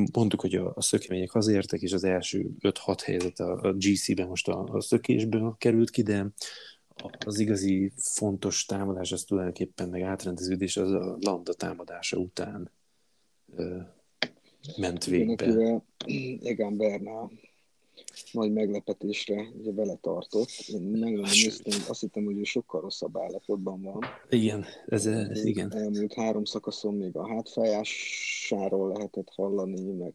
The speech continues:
Speaker 2: hogy ha százszázalékos lesz, akkor mi lesz, ha nem lesz, akkor mi lesz.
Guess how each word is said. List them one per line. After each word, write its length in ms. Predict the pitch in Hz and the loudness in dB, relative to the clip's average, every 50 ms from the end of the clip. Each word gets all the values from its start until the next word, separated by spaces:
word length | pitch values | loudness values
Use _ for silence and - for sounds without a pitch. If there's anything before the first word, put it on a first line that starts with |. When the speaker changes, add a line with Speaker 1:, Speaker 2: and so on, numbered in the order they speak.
| - - | -10 -6
Speaker 2:
hogy 280 | - - - - - - _ _ _ _ - - - - _ _ - | -4 -4 -4 -4 -6 -12 _ _ _ _ -20 -20 -20 -20 _ _ -2
ha 100 | 110 113 | -2 -2
százszázalékos 1080 | - - 117 104 104 - - 113 104 104 113 104 104 101 104 - - 95 - - - | 0 0 0 0 0 -2 -2 -2 -2 0 0 0 0 0 -2 -2 -2 -4 -4 -4 -4
lesz, 340 | - 95 95 98 - - - | -2 -2 -2 -2 -4 -10 -10
akkor 420 | - 110 107 - _ - 104 98 87 | -10 -10 -12 -12 _ -2 -2 -2 -2
mi 120 | 90 92 | -4 -8
lesz, 240 | 90 - - - - | -8 -10 -12 -12 -14
ha 120 | - - | -10 -10
nem 180 | - 196 175 87 | -10 -8 -8 -8
lesz, 240 | 82 78 - - - | -8 -10 -10 -12 -10
akkor 420 | - 107 - _ _ 110 104 101 - | -10 -12 -12 _ _ -2 -2 -2 -2
mi 120 | 98 92 | -6 -6
lesz. 420 | 95 85 92 - - - - - | -4 -6 -6 -8 -10 -16 -18 -18